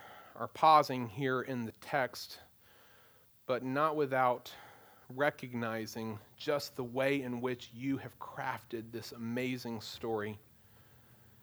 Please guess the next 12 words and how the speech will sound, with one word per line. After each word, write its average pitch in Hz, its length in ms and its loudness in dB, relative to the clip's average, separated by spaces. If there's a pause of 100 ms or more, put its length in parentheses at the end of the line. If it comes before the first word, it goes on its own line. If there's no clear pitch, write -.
(260)
Even 170 320 0
here 156 460 2
in 135 120 0
the 120 80 0
story 151 400 2
of 131 60 0
what 127 120 -2
happens 139 420 -2
to - 120 -14
John, 127 500 0
we 123 120 -4
see 120 400 -6